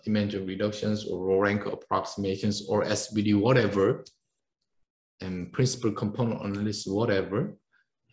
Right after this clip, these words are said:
And I want you guys, I want you guys see the importance of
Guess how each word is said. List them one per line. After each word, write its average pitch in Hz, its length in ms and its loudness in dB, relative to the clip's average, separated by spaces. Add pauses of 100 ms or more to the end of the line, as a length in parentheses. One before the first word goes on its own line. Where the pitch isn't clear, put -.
And 92 180 -10 (760)
I 107 80 -2
want 120 400 2 (120)
you 120 180 2
guys, 110 440 0 (100)
I 98 60 -2
want 113 300 -2 (180)
you 110 140 0
guys 101 440 -2
see 113 580 2 (260)
the 127 260 -6
importance 135 880 0
of 104 380 -2